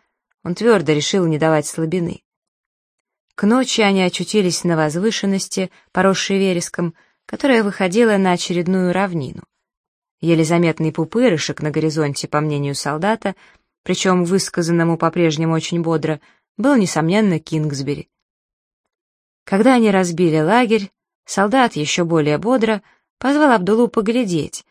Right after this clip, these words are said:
как очаровательно Шустрик-Быстрик играет с пряжками его ранца.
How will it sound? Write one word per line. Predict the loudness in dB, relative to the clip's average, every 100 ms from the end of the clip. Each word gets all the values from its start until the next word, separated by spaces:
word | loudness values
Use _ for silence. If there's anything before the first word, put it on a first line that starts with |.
| _ _
как | -10 -6
очаровательно | -4 0 2 2 2 2 0 -2 -4
Шустрик-Быстрик | -4 -4 -4 -6 -4 0 0 0 -6 -6 _ _ _
играет | -6 0 4 4 0
с | -6
пряжками | -2 -2 -2 -4 -4
его | -2 -2
ранца. | -4 -6 -10 -16